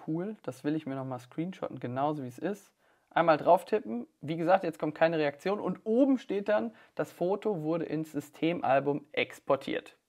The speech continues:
Klickt ihr auf eure Bildergalerie, seht ihr, wir haben hier das Foto. Das hier ist wahrscheinlich mit dem Filter und Pure Shot.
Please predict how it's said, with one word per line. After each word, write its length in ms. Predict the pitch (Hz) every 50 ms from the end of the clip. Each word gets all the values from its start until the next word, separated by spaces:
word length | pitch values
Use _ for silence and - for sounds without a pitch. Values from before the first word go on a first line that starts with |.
| _ -
Klickt 300 | - 196 226 254 - -
ihr 260 | 156 156 165 - -
auf 300 | - 165 190 - - -
eure 280 | 147 151 156 147 160 160
Bildergalerie, 920 | 139 120 135 151 208 220 165 - - - 127 127 127 131 131 160 196 208 - - _ _ _ _ _ _ _ _ _ _ _ _ _ _
seht 340 | _ - - 147 147 160 156 -
ihr, 400 | - 139 143 143 151 165 175 - _ -
wir 260 | - 139 139 139 147
haben 200 | 151 151 165 156
hier 380 | 147 - 139 143 156 160 - -
das 440 | - 139 135 131 135 143 - - 135 -
Foto. 480 | - - - 156 165 180 - 185 180
Das 220 | 170 - 156 - -
hier 120 | 156 151
ist 220 | - 143 - - -
wahrscheinlich 440 | 135 139 - 139 139 135 131 -
mit 140 | - 139 -
dem 140 | - 139 139
Filter 380 | - - 160 180 - 185 - -
und 200 | 135 131 - -
Pure 300 | - - 147 151 170 -
Shot. 340 | - - 220 247 254 -